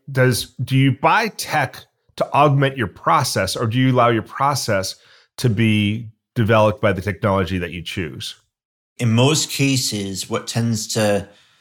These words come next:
Speaker 2: be the approach that I've seen is you have a process in place and it needs to be augmented or improved. And so you use tech to improve that process.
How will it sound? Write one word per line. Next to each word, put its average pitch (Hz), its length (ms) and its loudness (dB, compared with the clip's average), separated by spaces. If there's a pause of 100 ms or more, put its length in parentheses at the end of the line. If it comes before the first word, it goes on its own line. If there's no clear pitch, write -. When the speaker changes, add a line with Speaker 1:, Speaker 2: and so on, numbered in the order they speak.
(220)
Speaker 2:
be 110 520 0
the 104 120 -4
approach 107 400 -2
that 110 100 -2
I've 104 180 2
seen 101 440 -2 (300)
is 98 640 -4 (680)
you 120 160 -2
have 131 220 4
a 127 60 -6
process 120 560 2
in 110 140 -2
place 101 680 -2
and 107 160 -2
it 101 100 -6
needs 107 320 -4
to - 60 -10
be 101 140 -4
augmented 104 680 -2
or 95 80 -4
improved. 92 760 -6
And 95 120 -8
so 104 100 -6
you 98 140 -6
use 107 300 -2
tech 101 220 -2
to - 80 -6
improve 107 560 -4
that 95 320 -6
process. - 720 -6